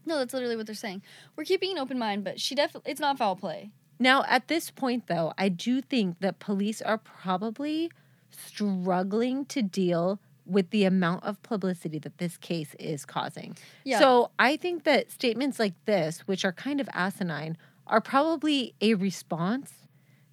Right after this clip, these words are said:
Speaker 2: to this outcry of people saying they're not investigating other inquiries.
Speaker 1: Yeah. Just because there's so much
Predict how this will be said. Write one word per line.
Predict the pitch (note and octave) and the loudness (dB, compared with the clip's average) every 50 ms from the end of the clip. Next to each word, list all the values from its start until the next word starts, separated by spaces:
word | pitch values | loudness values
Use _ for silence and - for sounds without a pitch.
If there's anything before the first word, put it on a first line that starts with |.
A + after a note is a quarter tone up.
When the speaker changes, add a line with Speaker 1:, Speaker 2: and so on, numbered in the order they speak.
| _ _ - | _ _ -2
Speaker 2:
to | - C4+ C4 | 2 2 6
this | A3 A3+ A3 G#3+ - - | 6 6 6 6 4 6
outcry | - G#3 G3+ - - - - A3 G3 F#3+ F#3+ F#3 F3+ E3 - - | 8 8 8 8 6 2 4 4 6 6 4 4 2 0 -2 2
of | E3+ F3 E3+ E3 D#3+ D#3+ - - - _ _ _ _ | 2 4 4 4 0 -2 -6 -14 -20 _ _ _ _
people | - - G#3+ G3 - F#3+ F#3 | -4 -4 -4 -2 0 0 0
saying | F3 - G3 F3+ F3 F3 F3 E3 D#3+ D#3 D#3 - - _ _ | 0 0 0 2 2 2 0 0 -2 -4 -6 -8 -10 _ _
they're | F3 F#3 F3+ F3+ | 2 4 4 6
not | F#3+ F3 E3+ - | 6 4 4 2
investigating | E3+ F3 D#3+ D#3 D3+ - - E3 D#3 D#3+ C#3 C3+ C3+ C3+ C#3+ - - _ _ | 2 0 0 0 -2 -4 -6 -8 -6 -6 -6 -6 -6 -8 -10 -12 -14 _ _
other | F3 E3 D3 D3+ C#3 C3+ C3 C#3 - - _ _ _ _ _ _ - | -2 -2 0 0 -2 -4 -4 -6 -8 -12 _ _ _ _ _ _ -4
inquiries. | E3+ E3 - - C#3+ C#3+ - - - - - - - - - | -4 -4 -4 -4 -8 -8 -8 -10 -12 -16 -18 -20 -20 -20 -14
Speaker 1:
Yeah. | A3+ G3 C#3+ - F#3 - _ _ _ _ _ _ _ _ _ _ _ _ _ _ _ _ _ _ _ _ _ _ _ _ _ _ _ - | -12 -12 -12 -12 -16 -20 _ _ _ _ _ _ _ _ _ _ _ _ _ _ _ _ _ _ _ _ _ _ _ _ _ _ _ -14
Just | - A#3 A3 - | -12 -12 -12 -10
because | - A3 G#3+ A#3 G#3 G3 G3+ | -10 -10 -8 -6 -6 -6 -6
there's | - F#3+ F#3 F#3 - | -8 -8 -8 -8 -10
so | - - - G3 F3+ F3+ | -12 -10 -8 -8 -8 -6
much | F3+ F3+ F3 F3 - - - - - | -8 -10 -12 -12 -12 -12 -14 -14 -16